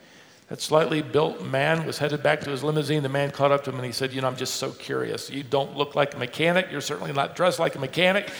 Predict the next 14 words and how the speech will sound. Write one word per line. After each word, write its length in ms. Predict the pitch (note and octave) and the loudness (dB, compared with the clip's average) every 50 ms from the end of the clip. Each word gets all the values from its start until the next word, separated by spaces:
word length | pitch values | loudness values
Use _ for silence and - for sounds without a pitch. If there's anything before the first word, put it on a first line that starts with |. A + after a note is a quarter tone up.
| - - - | -12 -6 0
Your 120 | - D#3+ D3+ | 4 4 6
hands 380 | - E3+ G3 F3+ F3+ F3 D3+ | 6 6 6 6 4 4 4
don't 180 | C#3 E3 F3+ F#3 | 4 4 4 4
look 200 | F3+ E3+ - - | 4 2 4 2
like 160 | D#3 D#3 D#3 | 2 4 4
they've 160 | D#3+ D#3+ D#3 | 4 2 4
spent 200 | - - E3+ D#3+ | 4 4 6 6
a 40 | D3+ | 6
whole 180 | D3 D3+ F#3+ F#3+ | 8 8 10 10
lot 140 | F3+ E3+ | 10 8
of 80 | D#3+ - | 8 6
time 200 | - E3 E3+ D#3+ | 4 4 4 4
recently 380 | E3+ E3+ - D#3+ D#3+ D#3+ D#3+ D#3 | 4 0 0 0 0 0 2 2
on, 220 | D3+ D3+ C#3+ | 2 2 0